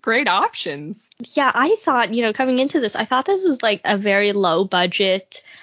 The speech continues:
Speaker 2: uh, movie, but no, there are a lot of stars
Speaker 1: <laughs> Yeah.
Speaker 2: that were, uh, being considered. Uh, at one point, Jennifer Aniston and Rowan Atkinson were attached,
Speaker 1: No way.
Speaker 2: um,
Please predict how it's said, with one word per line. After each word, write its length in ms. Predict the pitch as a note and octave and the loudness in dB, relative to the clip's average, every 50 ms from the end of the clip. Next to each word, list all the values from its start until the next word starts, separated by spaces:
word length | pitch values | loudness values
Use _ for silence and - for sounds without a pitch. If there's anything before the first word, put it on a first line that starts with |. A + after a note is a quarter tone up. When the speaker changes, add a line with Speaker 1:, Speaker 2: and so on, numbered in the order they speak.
| - - _ - | -20 -20 _ -6
Speaker 2:
uh, 280 | G#3 F#3+ F#3 F3 E3 - | -4 -2 -2 -2 -2 -2
movie, 400 | - F#3+ F#3 G3+ G#3 - D4 D#4+ | -2 0 0 0 0 0 0 0
but 240 | C#4+ - F#3+ - G#3+ | 0 -2 -2 -2 -2
no, 240 | G3 F#3+ A3 C4 G#3 | 0 0 2 2 2
there 320 | F3+ G#3 A3 A#3+ A#3 - - - - | 2 0 0 0 -2 -4 -6 -4 -2
are 300 | - G#3+ G#3 G3+ F#3+ A#3 A#3 - _ _ _ _ C4+ C4 A#3+ - - | 0 2 2 2 0 -2 -6 -14 _ _ _ _ -16 -14 -14 -6 -2
a 100 | A#3 B3 | -2 0
lot 240 | A#3+ A#3 A#3 B3 C#4 | 2 2 0 0 0
of 80 | B3 | -2
stars 800 | - - - - G#3 G#3+ B3+ C4+ B3 B3+ G3+ G3+ G#3 G#3 - - - | -4 -6 -2 0 0 2 2 2 2 2 0 0 -2 -6 -10 -10 -4
Speaker 1:
<laughs> 40 | |
Yeah. 300 | B3 D4+ C4 D#4 C#4+ C4 | -2 -2 0 0 -2 -2
Speaker 2:
that 180 | C4 A3+ G#3 G3 | 0 -2 -2 0
were, 320 | G3+ G#3+ G#3 G#3 G#3 G#3 G3+ | 2 2 2 2 2 2 2
uh, 300 | G3 G#3+ A3 A3 A3+ A3+ | 2 2 2 2 0 0
being 260 | G#3 G#3 B3+ B3+ A#3 | 0 -2 -2 -2 0
considered. 560 | A3+ C#4+ - - D#4+ F4+ G#4+ F#4+ C4 G#3+ - - - - - - _ - | 0 -2 -2 0 0 0 2 2 0 0 -4 -8 -18 -20 -20 -16 _ -4
Uh, 40 | A#3 A3+ A3 G#3+ - A#3 | -2 -2 0 0 0 0
at 80 | A#3 | 0
one 200 | A#3+ B3+ C#4+ D4 | 0 0 -2 -2
point, 300 | - - D#4+ D4 B3+ A3 | -2 -2 0 0 0 0
Jennifer 320 | - B3+ A#3+ B3 B3+ - B3+ | 0 0 -2 -2 -2 -2 -2
Aniston 600 | - G#3 G#3+ A3 A#3+ - - - D#4 D#4+ E4 A3 | -2 0 -2 -2 -4 -6 -6 -4 -2 -2 0 0
and 200 | A#3 A3+ G#3+ G3+ | 0 0 0 0
Rowan 320 | G3+ G3+ G#3 A3 A3+ A#3 | 0 0 2 0 0 0
Atkinson 680 | - F#3 F3+ - - - - C4+ C4+ - - D#4+ D#4 D4+ | 0 0 -2 -2 -2 -2 -2 -2 0 0 0 0 2 2
were 160 | D#4 D4+ D4+ | 2 2 0
attached, 680 | D4 - - - D#4 D4 D#4 D#4+ - - - - - | 0 -2 -6 -4 -2 -2 -2 -2 -6 -8 -8 -8 -6
Speaker 1:
No 380 | - D4 C#4 C4 A#3+ A3+ A3 A3 | -2 0 0 2 2 2 0 0
way. 120 | G#3+ G#3+ G#3+ | -2 -2 -2
Speaker 2:
um, 500 | G#3 G#3 C4+ C#4 C#4 C#4 C#4 C#4+ C4+ | 0 0 0 0 0 0 0 -2 -4